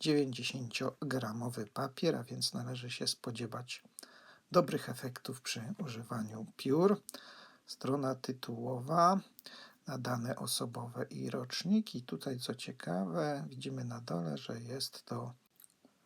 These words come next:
projekt innej francuskiej firmy z Marsylii, Quo Vadis. I ta notatka przewija się przez cały notatnik. Tutaj mamy roczny plan i następnie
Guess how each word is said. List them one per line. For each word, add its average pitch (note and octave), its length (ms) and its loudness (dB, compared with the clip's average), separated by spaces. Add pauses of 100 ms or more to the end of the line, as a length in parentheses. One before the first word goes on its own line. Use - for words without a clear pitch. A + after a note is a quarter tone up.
(400)
projekt C#3+ 640 2
innej F#3+ 340 8
francuskiej - 720 -2
firmy D2+ 640 2 (380)
z - 60 -4
Marsylii, A#2 680 2
Quo - 420 -4
Vadis. - 920 -4 (440)
I A#3+ 100 0 (100)
ta - 240 2
notatka - 520 -2
przewija - 460 -2
się - 140 -2
przez - 260 -2
cały A#2+ 480 -2
notatnik. - 920 -2 (500)
Tutaj F3 280 4
mamy B2 360 2 (180)
roczny - 640 4
plan - 480 4 (100)
i D#3 260 2 (180)
następnie C#3+ 720 0